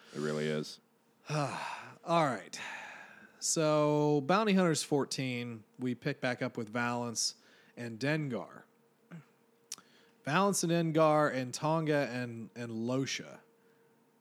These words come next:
Speaker 2: So there's sort of, like, the split story. Um,
Speaker 1: Yeah.
Speaker 2: and I guess, you know, with, with Valance, the biggest thing is they're being tracked down by this assassin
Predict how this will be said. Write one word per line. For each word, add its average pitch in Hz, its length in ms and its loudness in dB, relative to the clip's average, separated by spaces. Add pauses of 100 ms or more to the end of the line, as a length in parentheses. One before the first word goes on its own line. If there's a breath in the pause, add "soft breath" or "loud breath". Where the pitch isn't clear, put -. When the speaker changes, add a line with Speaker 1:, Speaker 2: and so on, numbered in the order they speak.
(180)
Speaker 2:
So 131 180 -4
there's 120 180 -2
sort 139 160 0
of, 120 60 -4
like, 127 200 0
the 117 120 -2
split - 380 -2
story. 139 520 0 (720 loud breath)
Um, 123 340 -2
Speaker 1:
Yeah. 78 200 0 (1200)
Speaker 2:
and 135 80 -4
I 143 80 2
guess, 175 640 2 (160)
you 147 140 -2
know, 135 140 0
with, 139 440 0
with 131 260 -4
Valance, 180 680 2 (240)
the 135 80 -4
biggest 190 320 2
thing 160 140 2
is 135 120 0
they're 139 80 2
being 165 240 2
tracked 156 320 2
down 135 220 0
by 120 140 2
this 117 220 -2
assassin 92 600 -6